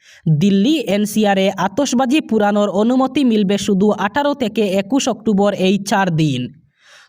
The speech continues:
তবে ওই দিনগুলিতে বাজি পুরানোর জন্য তিন ঘন্টা সময় বেঁধে দিয়েছে সুপ্রিম কোর্ট। প্রধান বিচারপতির বেঞ্চ জানায়, ওই চার দিনে সকাল ছয়টা থেকে সাতটা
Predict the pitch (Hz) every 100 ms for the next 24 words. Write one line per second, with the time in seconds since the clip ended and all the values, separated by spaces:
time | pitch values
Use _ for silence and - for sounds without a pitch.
0 | _ 262 214 220 220 196 294 254 247 240
1 | 226 220 220 214 180 175 156 285 247 233
2 | 240 233 202 214 214 196 202 302 302 311
3 | 302 294 285 247 196 226 220 202 202 190
4 | 185 180 185 - 156 160 202 196 185 151
5 | 131 139 - _ _ _ - - _ 277
6 | 269 320 339 247 - 233 220 220 247 208
7 | 160 180 247 262 180 165 160 147 127 127
8 | - _ _ _ 202 247 320 - 247 190
9 | 226 220 208 - 190 208 285 - 233 226
10 | 285 277 247 220 - 185 170 175 170 131